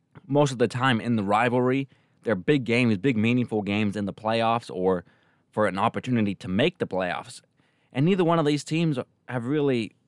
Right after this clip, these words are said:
met the expectations so far. Moving on to the Eastern Conference, I want to give you the top five again, this time in the East. The Philadelphia Union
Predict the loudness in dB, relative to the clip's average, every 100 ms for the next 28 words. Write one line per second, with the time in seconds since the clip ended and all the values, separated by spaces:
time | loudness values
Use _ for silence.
0 | _ _ _ -8 0 0 0 -2 -4 -2
1 | -4 0 0 0 -2 -2 -2 -4 -10 -14
2 | -20 _ _ _ _ -2 2 4 4 4
3 | 4 2 -2 -4 -6 -6 -4 -6 -2 -2
4 | -2 -2 -2 -2 -10 -14 _ _ _ _
5 | _ 2 4 4 4 2 2 0 0 -2
6 | -2 -2 -2 -4 -4 -2 -2 -2 -6 _
7 | _ _ _ -4 -2 0 0 0 -2 -2
8 | -4 -4 -12 -20 _ _ _ -6 -2 2
9 | 4 6 4 4 2 4 4 4 2 -2